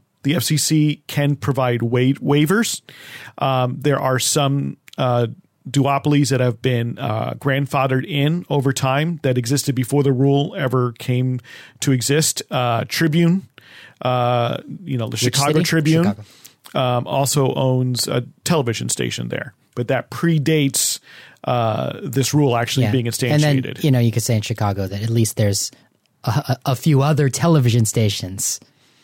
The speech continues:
Speaker 1: Yes,
Speaker 2: to, to
Speaker 1: right.
Speaker 2: compete against these, uh, the Tribune T V station.
Speaker 1: Exactly. Um, but that's not so true in a lot of other,
Speaker 2: Right.
Speaker 1: uh, cities. Uh, so that rule is not being changed.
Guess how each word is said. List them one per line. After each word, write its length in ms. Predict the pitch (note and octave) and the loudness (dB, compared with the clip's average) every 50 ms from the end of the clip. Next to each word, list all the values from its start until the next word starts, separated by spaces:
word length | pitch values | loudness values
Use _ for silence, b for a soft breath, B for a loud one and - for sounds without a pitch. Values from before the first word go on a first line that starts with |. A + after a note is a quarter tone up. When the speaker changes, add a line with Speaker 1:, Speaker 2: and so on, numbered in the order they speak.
| b - | b -4
Speaker 1:
Yes, 140 | - - - | -2 0 2
Speaker 2:
to, 200 | A#2+ A#2 - - | 0 0 0 0
to 100 | - C3 | -2 0
Speaker 1:
right. 180 | - C3+ A#2 | 0 0 2
Speaker 2:
compete 180 | D3+ D#3 C#3+ A#2+ | 2 2 4 2
against 400 | A#2+ A#2 B2 A#2 A2 - - - | 2 2 2 0 0 0 0 0
these, 280 | A#2 G#2+ - - - | 0 0 0 0 -2
uh, 240 | A2+ G#2 G2+ F#2+ G2 G2+ b b b b _ - | -2 0 0 -2 -4 -6 b b b b _ -4
the 120 | A#2 A2 | -2 -2
Tribune 720 | - - - C3+ B2 G#2 G#2 G#2 G#2 G2+ F#2+ F#2+ G#2 A#2+ - _ _ _ - A3 | -2 -2 -2 0 0 0 2 0 0 0 0 -2 -4 -6 -10 _ _ _ -18 -12
T 160 | - - G2+ F#2 | -4 -2 -2 -2
V 140 | F#2 F#2+ | -2 -4
station. 380 | F#2 - - G2 G2 - - C#3+ | -4 -4 -4 -6 -4 -2 -2 0
Speaker 1:
Exactly. 500 | C3+ B2 C#3 B2 A#2+ - - A2 - G#2+ B B B A2+ B - | 0 2 0 0 -2 -2 -4 -8 -8 -8 B B B -14 B -2
Um, 420 | D3+ D3+ D3 C#3+ C#3+ C#3+ C#3+ - - | 0 0 2 0 0 -2 -4 -6 -6
but 280 | D3+ E3 D#3+ D3+ C#3 | -2 -2 -2 0 0
that's 200 | D#3+ D3 C#3+ - E3+ | -2 -2 -2 0 0
not 240 | E3 D#3 D3+ D3+ - | 0 0 0 -2 0
so 180 | - C#3+ C#3 | 0 0 0
true 460 | B2+ - - C#3 C3 B2 B2 A#2+ A#2+ B2 | 0 0 0 2 2 4 4 2 0 0
in 180 | D#3 D3+ C3 | -2 -2 0
a 40 | B2 | 0
lot 200 | B2 B2 A#2+ A#2 | 0 0 0 -2
of 100 | A2+ - B2 | -2 -2 -2
other, 400 | A#2+ A2+ - - - - B1+ - - | -2 -2 -2 -4 -4 -4 -4 -4 -4
Speaker 2:
Right. 80 | G2+ | -4
Speaker 1:
uh, 200 | D2 B1+ - - | -2 -2 -4 -4
cities. 480 | - - - G#3 - - - C3 - B B B B B B B B - | -2 0 0 0 0 0 -4 -6 -10 B B B B B B B B -4
Uh, 160 | D3 C3+ C3 | -2 -2 -2
so 140 | A#2+ - D#3 | -2 0 0
that 120 | F#3 G#3 - | 0 0 2
rule 300 | - G3 G3 G3 A3+ F#3+ | 4 4 4 4 4 2
is 160 | D#3 C3 A#2 | 2 2 2
not 420 | D#3 D#3 D#3 E3+ G#3+ A#3+ - D3 | 2 2 2 2 2 0 -2 -2
being 280 | C3 D3+ D3 C#3 C3+ C3 | 0 2 2 2 2 0
changed. 640 | - - - - - - - - - - - - - | 0 -2 -4 -4 -6 -8 -12 -12 -12 -12 -12 -14 -16